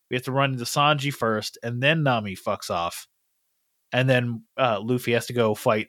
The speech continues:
Arlong at Arlong Park. Uh, but yeah, I am, yeah, like I said, I'm slowly working through it, uh, on my own time.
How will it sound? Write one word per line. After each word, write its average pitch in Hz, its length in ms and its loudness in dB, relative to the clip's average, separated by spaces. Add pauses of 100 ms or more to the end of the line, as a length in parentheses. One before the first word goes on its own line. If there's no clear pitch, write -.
Arlong 87 460 -2
at - 60 -16
Arlong 101 380 -6
Park. 131 300 0 (320)
Uh, 110 300 -4 (140)
but 143 260 0
yeah, 170 260 2
I 202 360 4 (580)
am, 185 360 -2
yeah, 151 140 2
like 139 140 2
I - 20 2
said, 120 160 -8
I'm 113 80 -6
slowly 160 320 2
working 120 300 0
through 110 180 -2
it, 104 80 -2 (1300)
uh, 117 280 2
on 127 140 4
my 123 160 2
own 117 200 -2
time. 107 340 -2